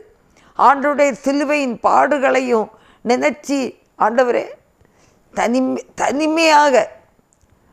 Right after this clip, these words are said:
ரத்தம் சிந்தி எங்களுக்காக மரித்தீரே ஆண்டவரே.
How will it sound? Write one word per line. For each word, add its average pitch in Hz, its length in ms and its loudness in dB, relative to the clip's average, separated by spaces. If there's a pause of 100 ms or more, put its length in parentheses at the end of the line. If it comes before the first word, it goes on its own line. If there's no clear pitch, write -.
(240)
ரத்தம் 247 460 0
சிந்தி 311 540 -2
எங்களுக்காக 262 640 0
மரித்தீரே 180 680 -6
ஆண்டவரே. 147 340 -10